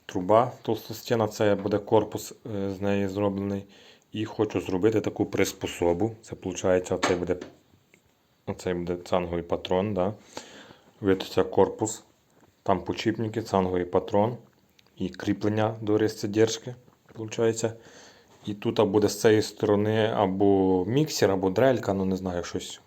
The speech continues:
чимось крутити, будемо казати. І, е, буде така приспособа для фрезеровки на валах шпонпаза.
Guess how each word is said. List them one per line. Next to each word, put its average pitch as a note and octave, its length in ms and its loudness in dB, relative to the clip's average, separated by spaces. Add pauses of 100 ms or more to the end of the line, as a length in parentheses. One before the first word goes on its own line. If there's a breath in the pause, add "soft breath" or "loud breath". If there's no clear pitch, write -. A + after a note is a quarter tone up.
(260)
чимось - 480 -4
крутити, G#2+ 440 4
будемо F2 220 -6
казати. F#2 400 -4 (580 loud breath)
І, A#2 280 0 (240)
е, G#2+ 160 2
буде A2 200 2
така G#2+ 200 2
приспособа A2 680 2
для G2+ 420 2 (300 loud breath)
фрезеровки G#2 960 4
на F#2+ 200 2
валах G2 480 4
шпонпаза. G2 680 0